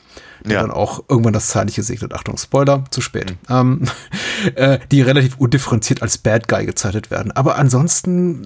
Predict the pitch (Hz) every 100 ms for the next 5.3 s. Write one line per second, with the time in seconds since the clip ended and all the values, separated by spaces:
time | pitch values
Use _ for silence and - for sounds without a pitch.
0 | - 165 - 143 151 151 135 143 160 135
1 | - 175 180 151 151 - - - 113 123
2 | 147 143 151 147 147 151 135 135 135 -
3 | 131 156 131 113 - 151 170 165 139 -
4 | 131 147 156 139 135 131 120 117 110 139
5 | 151 -